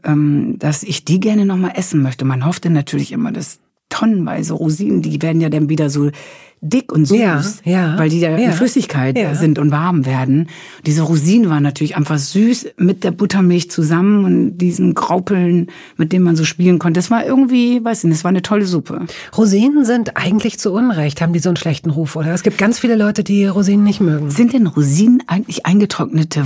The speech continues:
Speaker 1: Weintrauben? Ist
Speaker 2: Ja.
Speaker 1: das dann nicht so? Ja, ne?
Speaker 2: Ja.
Speaker 1: So halbgroße, weil die sind ja doch sehr klein und wenn sie wieder groß werden, sind sie ja nicht so groß wie echte Weintrauben.
Speaker 2: Nein.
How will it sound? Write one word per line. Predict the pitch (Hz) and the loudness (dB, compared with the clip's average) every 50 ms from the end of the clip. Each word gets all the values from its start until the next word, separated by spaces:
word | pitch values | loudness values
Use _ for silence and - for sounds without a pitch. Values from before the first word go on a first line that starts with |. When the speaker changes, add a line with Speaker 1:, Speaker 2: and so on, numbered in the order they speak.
| 127 120 117 | -2 -4 -4
Speaker 1:
Weintrauben? | - - - - - - - 214 220 247 262 277 285 285 - - | -4 -6 -8 -8 -10 -4 -2 0 2 4 4 4 4 2 2 0
Ist | 233 220 | -2 -2
Speaker 2:
Ja. | 190 | 0
Speaker 1:
das | 180 - | 0 0
dann | 240 254 | 0 2
nicht | 277 262 233 | 2 0 2
so? | 262 269 | 2 2
Ja, | 277 220 147 127 123 | 2 2 2 0 0
ne? | 123 123 151 214 269 | 0 2 2 2 2
Speaker 2:
Ja. | 294 226 139 - - _ - | 2 0 -2 -4 -8 _ -4
Speaker 1:
So | 185 175 160 175 | -2 -2 0 -2
halbgroße, | 208 208 - - 240 254 262 - 269 254 226 254 233 | -4 -4 -4 -4 -2 -2 -2 0 -2 -2 -2 -4 -4
weil | 185 160 165 190 190 196 | -6 -6 -6 -6 -8 -8
die | 214 - - | -8 -6 -4
sind | - - - 185 | -2 -2 -2 -2
ja | 180 | -4
doch | 165 - - | -6 -4 -2
sehr | 131 139 165 190 185 | 0 0 0 0 -2
klein | - - 127 120 127 131 139 | -4 -8 -6 -4 -2 0 2
und | 135 | 2
wenn | 143 139 135 | 2 0 0
sie | 139 135 | 0 0
wieder | 131 135 131 | 0 -2 -2
groß | 127 127 139 165 160 - | -2 0 -2 -2 -2 -2
werden, | 190 196 196 196 180 | -2 -2 0 0 0
sind | 180 175 156 | 0 -2 -2
sie | 165 160 | 0 0
ja | 147 | 0
nicht | 147 151 143 | 0 0 0
so | - 127 | -4 -6
groß | - 143 139 - - | -4 -4 -4 -4 -4
wie | 156 | -6
echte | - 131 - - 120 | -6 -6 -6 -4 -2
Weintrauben. | 139 151 175 285 277 190 120 107 - | 0 0 0 0 0 -2 -2 -4 -4
Speaker 2:
Nein. | 113 139 - - | -4 -4 -6 -8